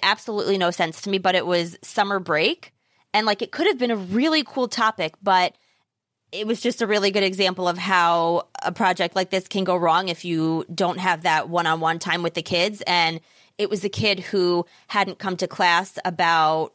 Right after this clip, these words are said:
seven times throughout the two weeks, so I couldn't really guide them as much as I would have liked to, and it completely went off the rails. So it didn't work for every kid, but for most of them,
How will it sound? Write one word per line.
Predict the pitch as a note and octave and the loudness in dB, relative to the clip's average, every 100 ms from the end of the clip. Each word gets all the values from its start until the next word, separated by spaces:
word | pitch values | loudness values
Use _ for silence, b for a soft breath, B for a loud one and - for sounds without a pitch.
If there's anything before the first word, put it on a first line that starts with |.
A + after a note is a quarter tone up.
| - | -14
seven | - F#3+ F3 F3+ | -6 -4 -4 -4
times | F#3 D#3+ E3+ F#3 | -2 0 0 -4
throughout | G3 F3 F3+ | 0 0 0
the | |
two | G3 A#3+ | -6 -4
weeks, | A#3 C4 D4+ - - b b | 0 0 -2 -8 -18 b b
so | - G#3+ F#3 | -4 0 2
I | |
couldn't | F3 G#3 G3+ - | 0 -2 -4 0
really | F3+ F3 | 0 0
guide | F3 D3 D3+ | 0 0 0
them | G3 G3 G3 | 0 0 0
as | E3+ | -2
much | F3 - | -2 -4
as | F3 | -2
I | D#3+ | -2
would | E3 | -2
have | D#3+ | -2
liked | D#3+ D#3+ - | -2 -4 -2
to, | A#3+ A3+ | 0 2
and | G#3+ E3+ E3+ E3+ D#3+ _ | 2 0 -2 -4 -8 _
it | - E3 - | -6 -6 -4
completely | F3+ - F3+ D#3+ E3 | -8 -4 -2 0 -2
went | D#3+ D#3 | 0 0
off | D3+ - | -2 -4
the | C#3 | -8
rails. | C3+ C3+ C#3 | -6 -6 -8
So | - - C#3+ D3 | -10 -6 -4 -2
it | F3+ | -2
didn't | A#3+ C#4 | -2 0
work | C#4 C#4 C#4 | 2 0 0
for | C#4 | 0
every | D4 A3 C4+ | 0 0 -2
kid, | E3 D#3+ | -2 -2
but | F3 E3+ | -2 -4
for | A3+ | -4
most | A#3 B3 B3 F3+ | 0 0 -2 -4
of | |
them, | E3 D#3 D3+ | -2 -2 -4